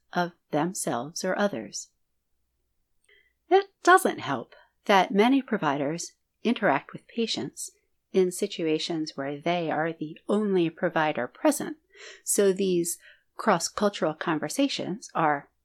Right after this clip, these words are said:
unintentionally hidden from view. Among other things, this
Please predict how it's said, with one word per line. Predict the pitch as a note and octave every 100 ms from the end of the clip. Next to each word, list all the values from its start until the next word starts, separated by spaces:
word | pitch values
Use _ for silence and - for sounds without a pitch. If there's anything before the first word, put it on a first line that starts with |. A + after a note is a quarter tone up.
| _ _ _
unintentionally | C#4 G3+ A#2 - - E4 - C#3+ C3+ A#2+ - _ _
hidden | - C4 C4+ B3
from | A3+ A3 G3+
view. | C#4+ A3 - _ _ _ _ _ _ _ _ _ _ _ _ _ _ _ _
Among | - E3+ F#3+ G3+
other | G#3 A3
things, | C3+ C#3+ C#3+ F3 - -
this | - C#4+ -